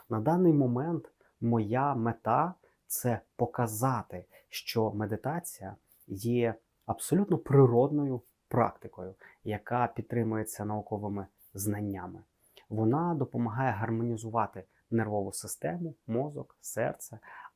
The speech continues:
а також налаштовує нас на краще сприйняття світу навколо.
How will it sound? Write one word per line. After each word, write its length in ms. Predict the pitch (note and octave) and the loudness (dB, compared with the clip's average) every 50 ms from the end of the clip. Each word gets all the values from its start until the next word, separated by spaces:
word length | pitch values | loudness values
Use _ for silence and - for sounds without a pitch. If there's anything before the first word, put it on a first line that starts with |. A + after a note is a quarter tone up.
| _ | _
а 300 | - G#2+ G#2 G#2 G#2 G#2 G2+ - | -4 -2 -2 0 -2 -4 -4 -2
також 560 | - D#3 E3 D#3+ - D3+ C3 A#2+ - - _ _ - | -2 -2 -2 -2 -4 -6 -6 -6 -8 -14 _ _ -8
налаштовує 840 | A#2+ A#2 A2+ A2 A2 G#2+ - - - C3+ D#3+ D#3 C#3 B2 A#2 A2 G#2+ - - - - _ - | -6 -4 -4 -4 -4 -6 -8 -6 -4 -4 -2 -2 0 0 0 -2 -4 -6 -16 -20 -20 _ -6
нас 360 | G#2 A2+ C3+ C#3+ - - - | -4 -4 -4 -4 -6 -10 -8
на 280 | G#2 A2 A#2 C3 C#3 C#3+ _ _ _ _ _ _ _ - | -6 -4 -4 -4 -6 -8 _ _ _ _ _ _ _ -8
краще 520 | - A#2+ A2+ A#2+ C3 B2+ - - - A#2+ - _ - _ _ _ _ _ _ _ - | -4 -2 0 0 -2 -2 -6 -10 -10 -12 -12 _ -20 _ _ _ _ _ _ _ -14
сприйняття 760 | - - - - A#2 A2+ G#2+ G#2+ G2+ G2 - - - C#3 C#3+ | -14 -10 -4 -2 0 0 0 -2 -4 -6 -6 -4 -4 -4 -4
світу 440 | - - - A2+ A#2+ - - B2+ A2+ _ _ _ _ _ _ - | -6 -10 -8 -8 -10 -10 -10 -16 -16 _ _ _ _ _ _ -10
навколо. 500 | G2+ G2+ G2+ F#2+ - - F2+ E2+ F2 - | -8 -8 -8 -8 -10 -14 -14 -14 -14 -18